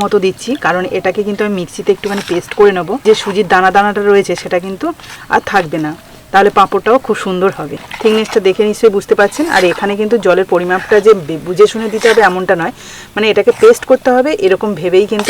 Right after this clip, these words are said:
এটার মধ্যে জল দিতে হবে। পাঁচ মিনিট মতো রেখেছিলাম, এই দেখুন কি সুন্দর ফুলে উঠেছে সুজিটা, আর একটা থকথকে ভাব রয়েছে। তো চলুন এটাকে এবার পেস্ট করে নিই। সবটা একবারে হবে না, দুবারে কিন্তু আমি ভালো করে পেস্ট করে নেবো। এই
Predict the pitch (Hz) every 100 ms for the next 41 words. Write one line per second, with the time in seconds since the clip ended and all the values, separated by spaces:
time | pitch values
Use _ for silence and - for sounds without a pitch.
0 | 262 165 185 185 175 233 170 151 143 147
1 | - - - - - - - 208 214 240
2 | 254 254 254 233 226 247 262 277 359 -
3 | - 202 185 220 302 - - - 214 202
4 | 220 - 202 214 214 220 214 220 202 254
5 | 339 - - - - - - - 190 226
6 | 220 208 - 220 220 170 170 151 147 147
7 | - 143 - - - 214 240 208 175 185
8 | 185 202 226 185 165 - 160 - 147 -
9 | - - 190 208 190 185 202 190 190 170
10 | 190 175 170 170 170 180 185 233 208 160
11 | 165 170 151 - - 147 139 143 143 -
12 | - - - 196